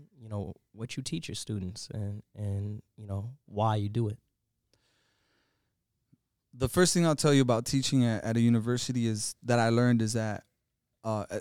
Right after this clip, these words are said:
Speaker 2: e-, especially the topics that I teach. I, I, so I teach Latin American studies,
Speaker 1: Mm-hmm.
Speaker 2: uh,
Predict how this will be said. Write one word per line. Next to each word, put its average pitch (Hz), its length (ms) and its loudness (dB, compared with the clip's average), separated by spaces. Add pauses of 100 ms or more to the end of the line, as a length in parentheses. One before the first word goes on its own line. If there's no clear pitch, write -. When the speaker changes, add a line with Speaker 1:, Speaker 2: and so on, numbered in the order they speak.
(160)
Speaker 2:
e-, - 40 -6 (120)
especially 175 440 2
the 131 100 0
topics 127 400 0
that 117 100 -2
I 110 80 -4
teach. - 460 -10
I, 127 160 6 (420)
I, 131 80 -4
so - 160 4
I 143 100 6
teach - 540 2 (320)
Latin 135 240 2
American 139 320 2
studies, 127 680 0 (120)
Speaker 1:
Mm-hmm. 120 180 -10 (300)
Speaker 2:
uh, 107 540 0